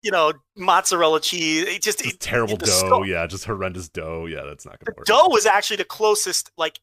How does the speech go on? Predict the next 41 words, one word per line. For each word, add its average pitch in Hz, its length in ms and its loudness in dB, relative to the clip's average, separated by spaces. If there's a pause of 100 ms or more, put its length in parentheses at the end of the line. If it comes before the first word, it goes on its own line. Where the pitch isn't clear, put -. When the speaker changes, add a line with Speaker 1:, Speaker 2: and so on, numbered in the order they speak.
Speaker 1:
the 156 100 -8
cheese 240 440 -6
and 185 80 -8
the 170 80 -6
sauce 185 460 4
is - 80 -8
what 123 200 -12
ruined, 160 240 -6
like, 131 200 -2 (260)
made 147 180 -4
it 135 120 -4 (800)
so - 440 0
not 135 300 0 (160)
the 131 80 -10
real 120 200 -8
thing. 113 240 -10 (720)
Um, 139 440 2 (500)
the 190 180 -6
Big 339 180 2
Italy, 277 480 0
I'm 220 120 2
trying 269 220 2
to 240 60 0
think, 214 300 -4
that 240 260 -2
may 226 160 2
have 220 240 -2
been 202 180 2
a, 156 260 2
a, 147 140 4 (140)
a, 165 120 2 (100)
a 156 140 0 (1160)
re-imaged 196 540 -2 (120)
Bigfoot, 208 460 2 (240)
so - 160 -2
you 151 80 -4
might 165 160 0
not 156 140 2
be 147 80 -10
totally 156 380 2
wrong. 147 360 4